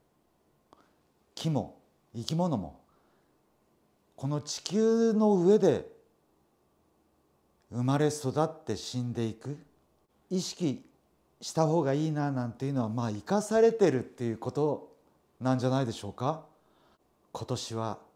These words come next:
特に自然災害、あるいは人のストレスが高まっている、そんな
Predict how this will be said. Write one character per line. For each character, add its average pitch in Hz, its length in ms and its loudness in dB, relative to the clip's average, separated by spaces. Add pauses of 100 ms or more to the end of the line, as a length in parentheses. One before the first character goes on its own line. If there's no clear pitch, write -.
(380)
特 117 260 -8
に 85 160 -10 (840)
自 - 220 -14
然 123 220 -6
災 127 340 -4
害、 82 180 -8 (1500)
あ 92 140 -8
る 110 120 -8
い 120 80 -4
は 76 180 -8 (640)
人 - 260 -8
の 117 220 -8 (1120)
ス - 140 -12
ト 151 100 2
レ 135 100 2
ス - 220 -8
が 73 160 -14 (240)
高 - 240 -6
ま 151 140 -4
っ 160 140 -12
て 135 100 -2
い 110 100 -2
る、 101 160 -14 (1600)
そ - 240 -6
ん 123 140 -6
な 151 280 -6